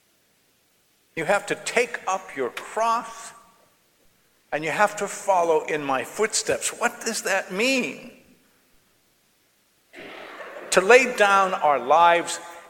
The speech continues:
is to let go of all the things that we think we need to be comfortable. That's the word, comfortable. Think about all the stuff that we're told is necessary for our comfort.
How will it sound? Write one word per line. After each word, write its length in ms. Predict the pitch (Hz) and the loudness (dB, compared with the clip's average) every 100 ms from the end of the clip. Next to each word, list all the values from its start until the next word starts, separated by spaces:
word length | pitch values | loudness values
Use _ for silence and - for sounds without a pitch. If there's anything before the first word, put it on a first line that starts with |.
| - - | -20 -4
is 220 | 180 - | -4 -4
to 160 | - 160 | -4 -4
let 440 | 135 190 208 - 185 | 2 2 2 0 6
go 260 | 180 170 | 6 8
of 100 | 160 | 4
all 340 | - 190 214 247 | 2 4 6 4
the 120 | 247 | 0
things 520 | - 220 202 196 180 | -2 -2 0 -4 -2
that 320 | 160 143 - | 0 0 -2
we 280 | 143 202 208 | -6 -4 -4
think 800 | - - - 190 131 127 - - - _ _ _ | -6 -8 -2 0 -2 -6 -12 -16 -18 _ _ _
we 280 | 135 185 202 | -6 -2 -2
need 380 | 170 156 139 - | -2 -2 -4 -4
to 100 | 151 | -2
be 160 | 151 | -2
comfortable. 880 | 151 - - 202 - 160 135 127 117 - - | -4 0 0 0 -4 0 0 2 -2 -2 -4
That's 240 | 156 - - | -4 -2 -2
the 120 | 165 | -2
word, 460 | 160 151 117 - - - - | 2 2 2 -4 -12 -14 -4
comfortable. 760 | 214 208 185 160 139 107 107 - - _ _ _ _ _ _ _ _ _ _ _ _ _ _ - | -2 -2 -4 -4 -4 -4 -8 -12 -20 _ _ _ _ _ _ _ _ _ _ _ _ _ _ -12
Think 180 | 247 - | -10 -8
about 220 | 190 - | -10 -6
all 220 | 165 220 | -4 -4
the 140 | 180 120 | -4 -8
stuff 480 | - - 220 - | -10 -6 -4 -4
that 160 | 156 123 | -6 -12
we're 100 | 123 | -12
told 460 | - 151 131 117 120 | -8 -4 -2 -2 -4
is 340 | 120 127 - | -6 -10 -10
necessary 800 | 160 196 - - - 131 110 104 | 0 0 0 -6 -4 -4 -4 -8
for 300 | - 139 - | -8 -6 0
our 240 | 123 120 113 | 0 0 -4
comfort. 800 | - 156 151 - 110 - - | -2 -2 -2 -14 -16 -18 -20